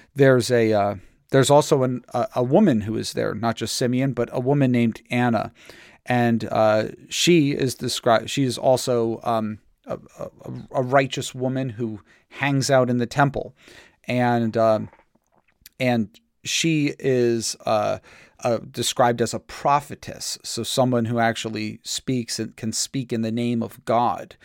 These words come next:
And, uh, she had been married for seven years, it's explained, when she was young, since she was a virgin.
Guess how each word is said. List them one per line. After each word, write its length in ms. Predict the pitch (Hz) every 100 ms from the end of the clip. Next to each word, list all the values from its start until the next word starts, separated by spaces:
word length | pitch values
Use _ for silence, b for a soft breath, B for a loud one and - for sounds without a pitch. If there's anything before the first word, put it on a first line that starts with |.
| B B B _
And, 420 | 123 123 117 107
uh, 180 | 107 101 - - -
she 220 | - 139
had 120 | 123
been 140 | 120
married 300 | 113 120 123
for 140 | - 104
seven 400 | - 139 127 120
years, 340 | 113 120 120
it's 180 | 127 -
explained, 540 | 117 - 123 127 135
when 160 | 117 104
she 180 | - 113
was 260 | 107 - -
young, 420 | - 113 104 117 131
since 380 | - - 104 -
she 180 | - 117
was 160 | 107
a 80 | 110 - -
virgin. 520 | - 110 113 127 131